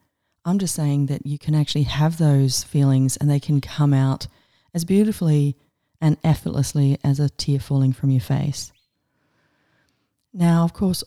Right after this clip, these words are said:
not all trauma, um, healing looks like that. I guess what I'm saying is what we tend to do is put so much significance on the solidity of anger, sorrow,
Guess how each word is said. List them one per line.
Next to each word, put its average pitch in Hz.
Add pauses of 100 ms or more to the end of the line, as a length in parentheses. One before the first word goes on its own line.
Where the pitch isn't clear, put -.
(240)
not 185
all 156
trauma, 143 (380)
um, 131
healing 143 (180)
looks -
like 131
that. 139 (1700)
I 170
guess 185
what 196
I'm 180
saying 165
is 139 (560)
what -
we 175
tend 151
to 151
do 180
is -
put 156
so 180
much -
significance 165
on 147
the 139
solidity 147 (320)
of 156
anger, 156
sorrow, 147